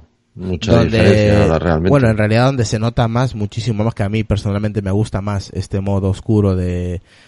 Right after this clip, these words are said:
Speaker 2: de la aplicación de música de Apple Music. Creo que ahí es donde
Speaker 1: Sí,
Speaker 2: más
Speaker 1: eso,
Speaker 2: se podría
Speaker 1: sí,
Speaker 2: notar.
Speaker 1: ahí se, ahí se nota más,
Speaker 2: Se nota
Speaker 1: exacto.
Speaker 2: más, sí.
Speaker 1: Pero como no había, no lo habías nombrado, pero efectivamente ahí sí, ahí sí, ahí sí se nota,
Speaker 2: Que sí lo he
Speaker 1: se
Speaker 2: dicho.
Speaker 1: nota la diferencia.
Speaker 2: <laughs> Sí lo he dicho.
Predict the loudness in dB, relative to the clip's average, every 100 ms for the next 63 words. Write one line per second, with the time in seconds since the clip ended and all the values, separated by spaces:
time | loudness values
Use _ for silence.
0 | -6 -2 -2 -2 -4 -2 -2 -4 -4 -4
1 | -2 -4 -4 -4 -4 -4 -6 -6 -8 -12
2 | -20 _ _ _ -6 -4 -4 -2 -2 0
3 | 0 2 4 4 2 2 2 4 2 2
4 | 2 2 2 2 4 0 0 0 0 0
5 | -2 -4 -8 -12 -10 -6 -2 -2 -2 -6
6 | -10 _ -12 -10 -12 _ _ _ -6 -2
7 | 0 -2 -2 0 4 4 4 4 6 4
8 | 2 0 2 4 4 0 _ _ -8 -6
9 | -2 0 0 0 -2 -2 -2 -2 -2 -2
10 | -2 -2 -4 -6 -6 -6 -6 -4 -4 -2
11 | -2 -2 -2 0 0 0 0 0 2 4
12 | 4 2 0 -2 -2 -2 -4 -6 -8 -8
13 | -10 -10